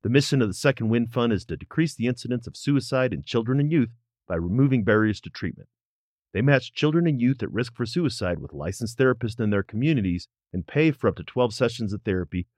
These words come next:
when there's a barrier to treatment. Simply by listening right now, you're doing your part. Every time someone listens to an episode, one dollar is gonna be donated to the Second Wind Fund, up to a thousand dollars. So listen, share, and know that you're doing your part to stop suicide in children and youth in Colorado.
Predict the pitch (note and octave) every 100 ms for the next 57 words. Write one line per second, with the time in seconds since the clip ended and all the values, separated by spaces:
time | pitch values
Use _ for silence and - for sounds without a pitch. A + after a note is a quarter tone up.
0 | - B2 A2 A#2+ F#2 D#2 D2+ D2+ D2 -
1 | F2 - - _ _ _ _ _ - D#2+
2 | G2+ B2 C3+ D3+ C#3+ A#2 A2+ G2 G2+ G2
3 | F#2+ _ - D#3 C3+ B2 A2+ F#2 - C#2+
4 | - _ _ _ - F#2+ B2 D3 C#3+ D3+
5 | D3 C#3+ C#3 C#3+ A#2+ C3+ C#3 C3+ - F#2
6 | - _ _ G2+ C#3+ C3+ C3 A2+ F#2 -
7 | E2+ D#2 G#2 A2+ A2 G2+ E2 - - C3
8 | B2+ A2+ G#2+ G2+ A2 G2 - - - G#2+
9 | - F#2 F2+ E2 D#2 D2+ C#2 - - _
10 | _ _ - A2 F2+ D3 - F3 E3+ _
11 | _ - - A2+ A2 A2 _ _ G#2 G2+
12 | A#2 A2 F#2 C3+ C3 G#2 E2+ E2 C3 F3
13 | - D2+ - - G2+ - D3 - - C3+
14 | A#2 A#2 G2+ F2+ D2 - A#2 A#2+ G#2+ F2+
15 | E2+ E2 D2+ E2 D2 C#2 G#1+